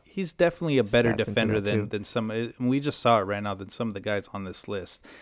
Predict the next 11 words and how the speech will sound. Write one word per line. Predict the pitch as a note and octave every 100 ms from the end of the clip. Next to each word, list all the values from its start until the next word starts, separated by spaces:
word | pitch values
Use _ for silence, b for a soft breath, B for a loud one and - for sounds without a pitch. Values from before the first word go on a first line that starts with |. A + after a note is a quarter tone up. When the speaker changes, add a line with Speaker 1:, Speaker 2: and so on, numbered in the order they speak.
| B B
Speaker 1:
I |
mean, | F3 F#3
who | A#3+
are |
you | B3
really | A3+ A3
gonna | G#3+ G3+
replace | F3 E3+ G3+ G#3
him | A2+ G2
with? | F2 E2 _ b b _ - -
A, | C3